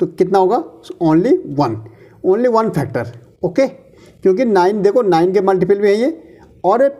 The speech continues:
ट्वेंटी सेवन का फैक्टर भी है, ओके। सेकेंड हमारा है, find the third multiple of the greatest two digit prime number।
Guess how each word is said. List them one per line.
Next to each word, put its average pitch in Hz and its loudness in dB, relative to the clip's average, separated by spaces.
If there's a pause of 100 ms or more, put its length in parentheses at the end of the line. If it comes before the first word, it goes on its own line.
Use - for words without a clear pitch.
(120)
ट्वेंटी 175 0
सेवन 160 0
का 240 0
फैक्टर 147 -2
भी 107 -6
है, - -12 (1200)
ओके। 262 -2 (880)
सेकेंड 190 0
हमारा 180 2
है, 160 2 (1300)
find 240 0
the - 4 (180)
third 254 0
multiple 196 2 (140)
of 165 0
the 208 2
greatest 190 0
two 233 2 (120)
digit 220 0
prime 160 2
number। 117 -4